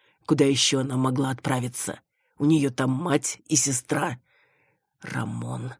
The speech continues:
скрипнул зубами, то есть роговыми наростами. Как известно, у крабов зубов нет во рту. В желудке дело другое. "Если эта идиотка попадется, она нас выдаст.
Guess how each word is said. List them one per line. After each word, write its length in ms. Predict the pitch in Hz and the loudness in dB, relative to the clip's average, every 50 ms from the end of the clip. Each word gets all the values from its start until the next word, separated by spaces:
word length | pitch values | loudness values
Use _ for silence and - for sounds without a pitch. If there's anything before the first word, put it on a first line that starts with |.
| _ - | _ -12
скрипнул 680 | - - - - - 147 131 127 - - - 135 127 | -10 -10 -8 -6 -6 -6 -6 -6 -6 -6 -6 -4 -4
зубами, 680 | 127 123 139 139 127 131 127 127 123 120 120 104 - _ _ _ _ _ _ _ _ _ | -4 -4 -2 -2 -2 -2 -2 -2 -4 -4 -6 -8 -10 _ _ _ _ _ _ _ _ _
то 140 | - 285 214 | 0 2 4
есть 360 | 170 156 - - - - - - | 4 4 2 0 -2 -6 -6 -2
роговыми 580 | - 151 - 165 - 156 147 - 147 143 139 139 | 2 4 4 6 6 4 4 4 2 0 0 0
наростами. 760 | 139 139 139 139 139 135 - - - 131 127 123 - - - _ _ _ _ | -2 0 0 0 0 0 -2 -2 -2 -4 -4 -4 -6 -8 -14 _ _ _ _
Как 220 | - - - - 160 | -4 -2 0 2 2
известно, 540 | 147 139 139 147 151 - - 147 139 - - | 2 4 6 6 6 4 4 0 -2 -2 -2
у 80 | - | -6
крабов 640 | 131 - - - 151 147 135 147 147 170 160 - - _ _ - | -6 -4 -4 -4 -2 0 2 4 4 4 4 2 -6 _ _ -4
зубов 600 | 147 151 131 139 151 131 123 143 131 123 - - | -2 -2 2 2 2 2 0 -2 -4 -4 -2 -2
нет 360 | 147 135 120 - - - - _ _ - | -2 -2 -2 -2 -8 -12 -20 _ _ -6
во 180 | - 151 160 | 2 2 2
рту. 360 | 135 123 - - 123 - - _ _ _ _ _ - | 2 2 -4 -6 -8 -8 -8 _ _ _ _ _ -2
В 80 | - 185 | 2 4
желудке 480 | 196 285 294 277 233 - - - 151 135 | 4 6 4 4 2 -2 -2 -2 -2 0
дело 260 | 139 143 131 127 131 | 2 2 2 2 0
другое. 580 | 127 156 151 139 143 143 135 127 127 113 - - _ _ _ _ _ _ _ _ _ _ _ _ _ _ _ _ _ | 2 2 2 4 4 4 4 4 0 -4 -6 -10 _ _ _ _ _ _ _ _ _ _ _ _ _ _ _ _ _
"Если 600 | - 160 135 135 131 104 - - - - 120 120 | -8 -6 -4 -4 -4 -4 -2 -2 -2 -2 0 -2
эта 320 | 120 120 127 123 160 160 156 | -2 -2 -2 4 6 6 6
идиотка 560 | 156 147 175 185 160 151 143 131 - - 151 | 8 6 6 6 6 6 4 2 2 0 0
попадется, 840 | 131 156 127 - 160 151 175 185 180 - - - - 175 - - _ _ _ _ _ - | 2 2 2 2 4 6 6 6 6 6 2 0 0 0 -2 -4 _ _ _ _ _ 4
она 200 | - 190 202 160 | 6 8 8 10
нас 260 | 151 175 - - - | 8 8 6 6 8
выдаст. 640 | 220 202 180 196 175 135 165 151 - - - - - | 8 10 10 10 8 8 6 6 6 4 -2 -8 -16